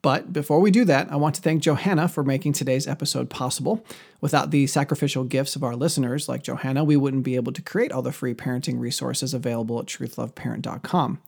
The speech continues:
You can learn more about how you can help us out by clicking on the five ways to support T L P link in the description of this episode.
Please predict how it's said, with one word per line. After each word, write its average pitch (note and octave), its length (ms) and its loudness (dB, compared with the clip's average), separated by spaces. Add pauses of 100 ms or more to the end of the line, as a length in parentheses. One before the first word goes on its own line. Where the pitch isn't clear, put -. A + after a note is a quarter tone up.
(420)
You F3+ 100 4
can F#3 100 8
learn D3+ 140 8
more D3 160 6
about C#3+ 240 6
how C#3 80 0
you C#3+ 160 4
can C#3+ 320 2
help C#3+ 340 -4
us C#3+ 140 -2
out - 180 -2
by C3 120 -2
clicking C#3 360 -2
on B2+ 80 -2
the C3 80 -2
five C3 320 -2
ways B2+ 240 0
to - 60 -8
support - 420 -6
T C#3 140 -4
L C3 100 -2
P D3+ 180 -4
link B2+ 300 -4
in C3+ 60 -2
the C3 80 0
description C3+ 500 -4
of B2+ 140 -6
this A#2+ 280 -6
episode. - 500 -6